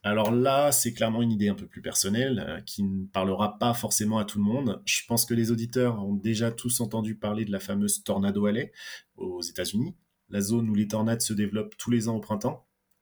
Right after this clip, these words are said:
Eh bien, moi, c'est mon truc. Euh, à cette période, j'aimerais justement aller chasser les tornades. Euh, alors, bien entendu, c'est quelque chose de dangereux et bien que professionnel dans la météo, je le ferai pas tout seul. Euh,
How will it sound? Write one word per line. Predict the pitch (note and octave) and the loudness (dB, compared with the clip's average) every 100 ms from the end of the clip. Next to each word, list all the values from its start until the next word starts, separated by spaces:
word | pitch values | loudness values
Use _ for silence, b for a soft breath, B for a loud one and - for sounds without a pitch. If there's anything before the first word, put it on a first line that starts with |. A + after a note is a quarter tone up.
| G#2 | -4
Eh | |
bien, | G#2 A2 G#2+ | -2 0 0
moi, | A2 G#2+ G#2+ G#2+ | 0 0 0 0
c'est | - | 0
mon | G2+ | -2
truc. | G2 A2+ A#2+ - - | -2 -4 -4 -8 -8
Euh, | F2+ F2 F2 D#2+ | -8 -6 -6 -2
à | |
cette | - G2 | -2 -2
période, | G#2 G#2 A2+ A2 | -2 0 0 0
j'aimerais | G2+ G2 G2 | -2 -2 -2
justement | G2+ - - G#2 G#2+ | -2 -2 -2 -2 0
aller | G#2 G2+ G2+ G2+ | 0 0 0 0
chasser | - G2+ - A#2 | 0 2 2 0
les | G#2+ | -2
tornades. | G#2 F2 F#2+ - B B B B B - | -4 -6 -8 -14 B B B B B -18
Euh, | - - | -16 -14
alors, | - G2 | -10 -4
bien | G#2+ | 0
entendu, | A2 G#2 A#2 A#2 | 0 2 2 2
c'est | A#2+ A#2+ | 2 0
quelque | G#2 A2+ | -2 -4
chose | - G#2+ G2+ | -4 -4 -2
de | |
dangereux | G2+ G#2 G#2 B2 C#3 C3+ A2+ | 0 0 2 2 4 4 4
et | G2+ G2+ G2 G2 | 2 2 2 0
bien | G2 F#2+ A2 | -4 -4 -2
que | G#2 | -2
professionnel | - A2 G2+ - G2+ G#2 G2+ F#2 - | -6 -6 -4 -4 -2 -2 -2 -6 -8
dans | F#2+ | -6
la | F#2 | -4
météo, | F#2+ - G#2+ A2+ | -4 -4 -2 -2
je | G2+ | -2
le | G2 | -4
ferai | G2 - - | -4 -8 -6
pas | A#2 | -6
tout | A#2+ | -2
seul. | - F2 A3+ | -2 -2 -4
Euh, | G#3 - F2 E2+ E2+ | -6 -12 -16 -14 -14